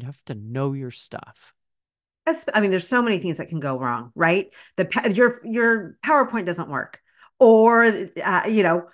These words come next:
Speaker 2: a dog runs in and jumps on the stage and practically knocks you over. You know,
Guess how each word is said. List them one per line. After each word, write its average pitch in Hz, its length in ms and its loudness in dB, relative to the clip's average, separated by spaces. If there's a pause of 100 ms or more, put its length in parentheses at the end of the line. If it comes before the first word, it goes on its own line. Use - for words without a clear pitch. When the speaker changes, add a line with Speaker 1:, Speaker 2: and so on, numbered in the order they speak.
(880)
Speaker 2:
a 269 100 6
dog 277 360 6
runs 220 400 2
in 147 340 -2
and 214 120 2
jumps 214 240 2
on 214 100 0
the 190 80 -2
stage 180 360 -4
and 175 100 -6
practically 185 320 -4
knocks 170 340 -4
you 185 120 -4
over. 170 320 -4
You 233 220 0
know, 277 80 -2